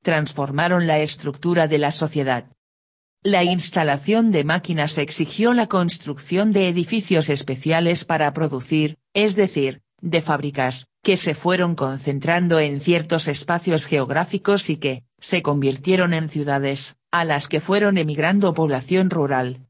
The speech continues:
dando lugar a una urbanización intensa y con grandes asentamientos de hogares, por ser lugares de trabajo de artesanos especializados,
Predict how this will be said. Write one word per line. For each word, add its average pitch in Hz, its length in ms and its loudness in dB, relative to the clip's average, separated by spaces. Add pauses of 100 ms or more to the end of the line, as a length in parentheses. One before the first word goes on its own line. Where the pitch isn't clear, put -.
(180)
dando 208 420 2
lugar 170 360 2
a 135 80 0
una 156 260 0
urbanización 156 880 0
intensa 190 580 2
y 170 140 0
con 147 200 -4
grandes 185 480 2
asentamientos 170 920 0
de 151 100 4
hogares, 127 560 -2 (160)
por 156 180 0
ser 190 220 0
lugares 185 480 2
de 160 100 2
trabajo 156 520 0
de 165 120 2
artesanos 156 640 0
especializados, 143 1120 -2